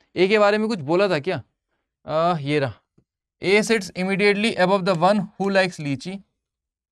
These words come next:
लीची के ऊपर बैठा है, ठीक है जी। ओके, अब देखो ये, ये लिखा हुआ "A likes guava"। यार ए को गुआवा पसंद है,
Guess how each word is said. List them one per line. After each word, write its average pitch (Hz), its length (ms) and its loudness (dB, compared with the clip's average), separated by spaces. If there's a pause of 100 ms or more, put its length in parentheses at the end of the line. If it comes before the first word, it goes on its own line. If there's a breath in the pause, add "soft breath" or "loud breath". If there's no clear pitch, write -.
(200)
लीची 175 300 -2
के 190 60 0
ऊपर 160 200 2
बैठा 147 200 -2
है, 170 60 -2
ठीक 156 220 -8
है 175 80 2
जी। 180 120 -8 (760)
ओके, 143 200 -8
अब 220 200 0
देखो 170 280 0
ये, 143 360 0
ये 170 260 2
लिखा 120 300 -4
हुआ 104 200 -8
"A 208 240 2
likes 214 300 2
guava"। 147 340 2
यार 175 220 -2 (160)
ए 175 120 -2
को 214 140 0
गुआवा 175 340 6
पसंद 202 320 0
है, 190 100 -6